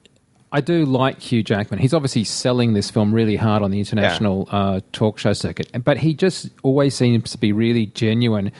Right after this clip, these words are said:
Speaker 1: off screen and on as a nice guy. And so I really forgave this film an enormous amount of cliches. For,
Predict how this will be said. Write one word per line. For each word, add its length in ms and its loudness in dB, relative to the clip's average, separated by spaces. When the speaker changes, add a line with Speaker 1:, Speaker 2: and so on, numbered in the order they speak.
Speaker 1:
off 240 -4
screen 380 -2
and 320 0
on 260 0
as 220 0
a 40 2
nice 280 -2
guy. 400 0
And 180 -2
so 340 0
I 140 -2
really 360 0
forgave 540 0
this 220 -2
film 260 0
an 60 -2
enormous 640 0
amount 280 0
of 100 -8
cliches. 680 -2
For, 260 -4